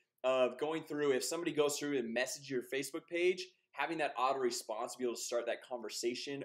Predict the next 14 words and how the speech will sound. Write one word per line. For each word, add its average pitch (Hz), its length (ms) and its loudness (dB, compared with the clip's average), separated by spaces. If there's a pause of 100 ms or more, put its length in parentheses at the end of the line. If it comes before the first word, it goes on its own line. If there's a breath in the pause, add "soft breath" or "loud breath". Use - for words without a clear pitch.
with 117 400 -4
you. 240 240 -8 (260 soft breath)
So 156 140 -2
that's 233 160 6
some 240 80 0
pretty, 214 220 0
really 190 420 4
pretty 185 300 2
cool 165 120 2
stuff 156 300 -2
that 143 140 -8
you 139 80 -12
can 135 140 -10
do. 123 420 -2